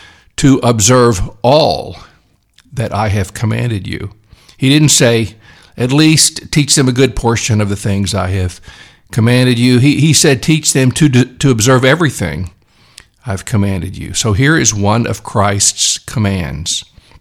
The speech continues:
"And when you pray, do not heap up empty phrases as the Gentiles do, for they think that they will be heard for their many words. Do not be like them,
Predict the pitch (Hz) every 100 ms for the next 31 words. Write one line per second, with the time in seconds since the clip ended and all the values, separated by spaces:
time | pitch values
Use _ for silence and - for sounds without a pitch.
0 | - _ _ _ _ _ _ - - 117
1 | 92 127 160 143 151 160 156 - 151 143
2 | 113 - 101 - - - - - _ 104
3 | 117 123 143 160 - - - 160 160 -
4 | - 127 120 - - - - 135 - 123
5 | - 131 123 110 101 95 - 98 - 104
6 | 110 110 107 107 95 95 95 101 95 101
7 | - - - - 110 104 120 143 147 -
8 | 139 131 - 117 120 123 113 120 101 139
9 | 110 101 - 104 101 101 107 107 107 104
10 | 98 98 92 92 - - _ 107 117 135
11 | 135 123 123 110 123 110 107 110 - 92
12 | 82